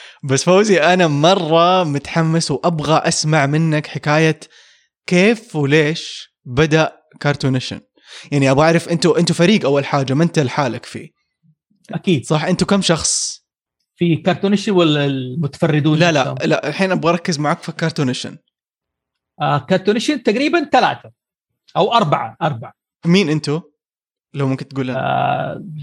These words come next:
Speaker 2: فوزي محسون اللي هو أنا، آه، فراس قشقري اللي هو، شوف، الحين في كرتون، كرتون كرتون، في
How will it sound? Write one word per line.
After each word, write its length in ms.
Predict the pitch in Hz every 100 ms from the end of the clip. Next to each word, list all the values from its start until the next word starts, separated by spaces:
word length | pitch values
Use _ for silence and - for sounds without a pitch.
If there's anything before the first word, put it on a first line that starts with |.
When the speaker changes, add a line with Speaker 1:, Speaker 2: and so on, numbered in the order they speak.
| 175 - _ _
Speaker 2:
فوزي 360 | _ 180 156
محسون 320 | 147 - 170 151
اللي 120 | 143
هو 180 | 139 151
أنا، 320 | 156 208 226 _ _ _ _ _ _ _ _
آه، 320 | 131 127 127 123
فراس 400 | 175 165 139 165
قشقري 340 | 151 160 165
اللي 180 | 151 147
هو، 500 | 170 170 175 170 170
شوف، 200 | - 185 - - 127
الحين 520 | - 170 147 127 127 - _ _ -
في 360 | 160 156 151
كرتون، 480 | 143 170 165 170 143
كرتون 520 | - 135 - 131 165
كرتون، 320 | 156 151 143
في 540 | 127 - 185 165 127